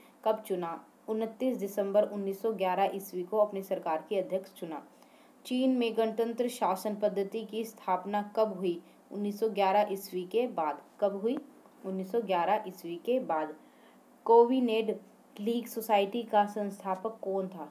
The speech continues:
सन्यात सेन। कौन था? सन्यात सेन, कोविनेड लीग सोसाइटी का संस्थापक।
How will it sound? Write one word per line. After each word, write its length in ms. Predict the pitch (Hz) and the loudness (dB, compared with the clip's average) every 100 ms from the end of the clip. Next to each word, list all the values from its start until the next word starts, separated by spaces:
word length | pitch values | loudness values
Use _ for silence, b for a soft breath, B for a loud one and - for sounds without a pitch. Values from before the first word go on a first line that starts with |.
| - | -6
सन्यात 480 | 185 180 180 220 220 | -6 -4 -6 -8 -8
सेन। 320 | - 156 156 - | -6 -4 -6 -10
कौन 260 | - 190 202 | -8 -6 -4
था? 180 | 226 285 - B B - | -2 -2 -4 B B -20
सन्यात 540 | - 185 180 185 214 - | -8 -6 -4 -6 -8 -8
सेन, 320 | - 160 151 - | -6 -4 -6 -2
कोविनेड 680 | 175 175 196 180 170 185 | 0 0 -2 -4 -6 -6
लीग 360 | 196 175 170 190 | -6 -6 -6 -8
सोसाइटी 560 | - 175 165 143 139 156 | -8 -8 -4 -4 -6 -10
का 200 | - 208 | -10 -10
संस्थापक। 680 | 208 180 - 165 143 - | -10 -12 -10 -10 -10 -10